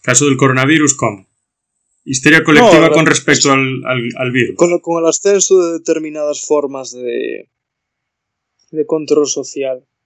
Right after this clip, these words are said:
Speaker 1: Ah, sí, sí, sí, exactamente. Esto del coronavirus es curioso. Lo estuve pensando antes porque, eh, no sé cuándo se, se estableció aquí el estado de alarma,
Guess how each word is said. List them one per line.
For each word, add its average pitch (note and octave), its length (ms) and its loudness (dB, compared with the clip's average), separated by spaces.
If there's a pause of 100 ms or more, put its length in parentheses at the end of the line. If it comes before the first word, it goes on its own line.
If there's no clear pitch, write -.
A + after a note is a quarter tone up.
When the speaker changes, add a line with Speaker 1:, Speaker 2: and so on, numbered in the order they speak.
(160)
Speaker 1:
Ah, C3 320 2
sí, F3+ 240 2
sí, D#3+ 200 4
sí, D3+ 180 2
exactamente. B2 680 -4 (2000)
Esto D#3+ 240 -2
del G3 100 0
coronavirus G3 560 2
es F3 100 2
curioso. F3 640 2 (840)
Lo C3+ 80 -6
estuve E3 240 2
pensando D3+ 440 0
antes C#3 380 0
porque, A#2+ 520 -6 (920)
eh, B2+ 440 2
no E3 100 4
sé F#3+ 160 2
cuándo F3 240 4
se, C3+ 640 2
se A#2 140 -2
estableció C#3+ 440 2
aquí E3 120 0
el D3+ 60 4
estado C#3+ 340 2
de B2 80 -2
alarma, G#2 440 -4